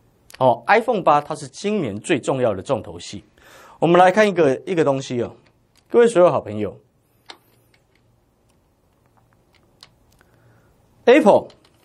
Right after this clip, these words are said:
当然其实 iPhone 八的这个相关的供应链的拉货，已经跟 Apple 的股价没有太大的关系。哦，为什么？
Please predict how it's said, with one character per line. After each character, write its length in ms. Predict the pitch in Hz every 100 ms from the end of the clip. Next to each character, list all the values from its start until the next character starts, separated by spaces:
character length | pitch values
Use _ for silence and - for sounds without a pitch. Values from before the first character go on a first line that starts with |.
| _ _ _ _ _ _ -
当 120 | 294
然 160 | 254
其 160 | 196 156
实 240 | 147 151 -
iPhone 300 | 220 226 185
八 140 | 190
的 160 | 170 139
这 140 | 180
个 40 |
相 200 | 147 180
关 120 | 180 175
的 60 |
供 180 | 135 170
应 120 | 180
链 160 | 185 147
的 100 | 123
拉 240 | 127 151
货， 220 | 147 - 104 _ _ _ _ _ _ _ _ _ _
已 100 | 123
经 180 | 165 165
跟 140 | 175
Apple 240 | 180 156
的 80 | 123
股 160 | 113 92
价 100 | 131
没 120 | 120
有 100 | 104
太 160 | 113 104
大 160 | 98
的 60 | 85
关 200 | 85 82
系。 220 | - - - _ _ _ - - -
哦， 180 | 139 139
为 100 | 175
什 160 | 120
么？ 80 | -